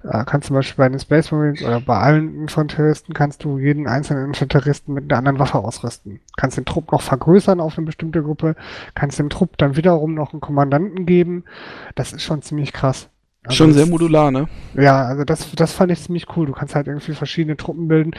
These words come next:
Speaker 1: die auf verschiedene Spezialisten, ne? Hast halt eine Truppe, die hat halt, haben halt alle Panzerwaffen oder der größte Teil, damit die halt gut gegen Einheit, äh, gegen Fahrzeuge sind. Die anderen kriegen Flammenwerfer, die anderen kriegen Nahkampfwaffen oder whatever.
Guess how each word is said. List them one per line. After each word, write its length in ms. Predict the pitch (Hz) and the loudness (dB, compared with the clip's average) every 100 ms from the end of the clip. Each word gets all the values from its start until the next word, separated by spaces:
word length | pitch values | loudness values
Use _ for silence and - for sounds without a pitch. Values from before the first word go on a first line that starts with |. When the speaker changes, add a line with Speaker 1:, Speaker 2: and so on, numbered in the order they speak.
| - - - | -12 -14 0
Speaker 1:
die 120 | 170 | 2
auf 160 | - 165 | 2 0
verschiedene 680 | - 185 - 175 180 180 180 | 0 -2 -2 -2 2 4 4
Spezialisten, 800 | - - 147 180 185 - - 151 | 0 -4 0 0 0 -2 -8 -12
ne? 400 | - 147 170 202 | -8 -2 2 2
Hast 180 | 185 | 2
halt 140 | - 143 | -2 -2
eine 240 | 156 165 | -2 -2
Truppe, 260 | - 170 175 | -2 -2 4
die 100 | 151 | 4
hat 140 | 147 | 4
halt, 160 | 151 143 | 2 -2
haben 220 | 120 143 | -4 0
halt 160 | 151 139 | 0 0
alle 180 | 131 | -4
Panzerwaffen 640 | 139 - 180 208 180 185 185 | -4 -4 0 0 0 -2 -4
oder 160 | 147 | 0
der 120 | 143 139 | 0 0
größte 280 | 143 151 | -4 -6
Teil, 360 | - - 170 190 - - - - - | -4 2 4 2 -4 -18 -16 -16 0
damit 280 | 143 147 | 2 4
die 80 | 180 | 4
halt 160 | 147 143 | 2 0
gut 180 | 156 - | -8 -4
gegen 220 | 160 170 | -4 0
Einheit, 340 | 147 160 135 | 2 2 0
äh, 160 | 139 135 | -2 -2
gegen 200 | 143 135 | -2 -2
Fahrzeuge 480 | - 156 - 123 117 | 0 0 -2 -8 -8
sind. 160 | 113 | -6
Die 40 | 123 | -6
anderen 220 | 131 131 | -4 -6
kriegen 240 | - 127 | -8 -10
Flammenwerfer, 720 | - 175 190 180 175 - 160 | 2 4 4 2 2 2 -2
die 100 | 147 | -2
anderen 280 | 135 123 127 | -8 -10 -12
kriegen 280 | - 139 139 | -12 -16 -4
Nahkampfwaffen 840 | 160 185 - 170 160 165 160 175 170 | 0 0 2 -2 0 -2 -4 -6 -8
oder 280 | 175 160 | 0 2
whatever. 460 | 139 139 113 123 113 | 2 -2 -6 -8 -10